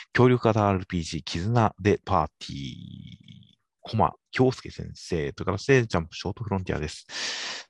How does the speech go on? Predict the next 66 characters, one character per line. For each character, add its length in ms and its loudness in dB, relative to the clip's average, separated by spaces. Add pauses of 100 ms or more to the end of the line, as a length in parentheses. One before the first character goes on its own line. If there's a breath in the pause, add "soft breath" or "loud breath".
(120)
で、 100 6
中 160 4
身 80 2
と 100 0
し 100 -4
ま 80 2
し 60 -8
て 100 -2
は、 280 6 (460)
え 340 4
ー、 40 -4
家 140 0
族 240 -4
全 440 2
員 140 -6
こ 140 -4
っ 20 -4
そ 240 -4
り 140 0
そ 120 0
れ 60 4
ぞ 120 0
れ、 280 2 (100)
え 880 -4
ー、 140 -8
オ 140 0
ン 80 2
ラ 100 2
イ 80 2
ン 80 0
ゲ 260 2
ー 40 -2
ム 80 -6
の 180 -4
エ 60 -2
ム 100 0
エ 80 2
ム 220 0
オ 40 2
ー 20 4
ア 40 4
ー 40 2
ル 60 -6
ピ 120 -6
ー 40 -4
ジ 120 -8
ー 20 -18
的 180 -12
な 80 2
や 80 0
つ 120 -20
の、 140 -6 (680 loud breath)
え 340 0 (360)
ー、 100 -12
ユ 220 -2
ー 20 2
ザ 160 4
ー 20 2
で 120 4
あ 80 2
る 160 -6 (420)
一 160 -2
家 120 -2
四 100 -2
人 120 -2
が 240 -2